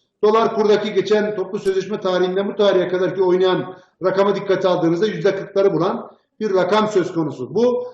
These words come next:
doğal olarak bizim alım gücümüzü düşürdü ve tuik her ne kadar rakamlar böyle dese de gerçekte piyasadaki rakamlar öyle değil. Onun için biz bir an önce bu anlamda bir paket olarak, e, düşünülmesi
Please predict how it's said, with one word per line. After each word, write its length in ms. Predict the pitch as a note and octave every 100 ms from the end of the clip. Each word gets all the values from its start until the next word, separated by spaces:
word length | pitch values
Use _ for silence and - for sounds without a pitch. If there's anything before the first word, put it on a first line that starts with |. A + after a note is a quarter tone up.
| _ -
doğal 260 | G3 A3+
olarak 240 | G3 G#3+ F3+
bizim 200 | F#3+ A3
alım 240 | G3+ G3+
gücümüzü 420 | F3 E3+ E3+ G3
düşürdü 640 | E3 - D#3+ A3 B3 - - _
ve 320 | E3+ G3 G3+ - - - -
tuik 300 | A#3 G#3 F3+
her 220 | G3 G#3+
ne 100 | A#3
kadar 280 | G3+ F#3 F3
rakamlar 500 | F#3 G3+ G3 F3 E3+
böyle 220 | G3 F3+
dese 260 | F3+ A#3
de 80 | F3+
gerçekte 680 | F3+ G3 - G3+ - F#3 F3+
piyasadaki 440 | G3 F#3+ F3 E3
rakamlar 400 | F#3 F#3+ F3 E3+
öyle 260 | F#3 G#3 E3+
değil. 440 | F3+ E3 - - - _ _
Onun 220 | A#3+ A#3+
için 280 | - F3 F3 - - _ -
biz 440 | A3 A3+ - D#3+
bir 60 | A3
an 140 | A3
önce 320 | F#3+ E3 G3+
bu 420 | G#3+ G3 - - G3+
anlamda 680 | F3+ F3+ E3 G#3 A3 A3 - -
bir 260 | G3+ A3 - - _ _
paket 360 | E3+ E3+ A#3+ G#3+
olarak, 580 | F#3+ F3 E3+ - - -
e, 240 | E3+ E3
düşünülmesi 880 | E3 - F3+ E3+ D#3+ D#3+ A3+ A3+ -